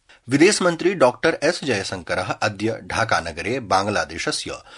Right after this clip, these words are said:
पूर्व प्रधानमन्त्री तथा बी एन पी इति दलस्य अध्यक्षायाः खालिदा जिया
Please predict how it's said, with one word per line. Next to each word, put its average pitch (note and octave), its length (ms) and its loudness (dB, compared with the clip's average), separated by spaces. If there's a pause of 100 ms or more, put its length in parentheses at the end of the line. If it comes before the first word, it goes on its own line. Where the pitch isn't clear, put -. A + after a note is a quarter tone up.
(220)
पूर्व C#3 320 -2
प्रधानमन्त्री A2+ 920 0
तथा G2 320 -4
बी G2+ 400 -4
एन F#2 200 -8
पी G2 380 -10
इति F#2 200 -8
दलस्य F#2+ 420 -4
अध्यक्षायाः F#2 1000 -2 (420)
खालिदा B2 460 2
जिया G#2+ 500 -2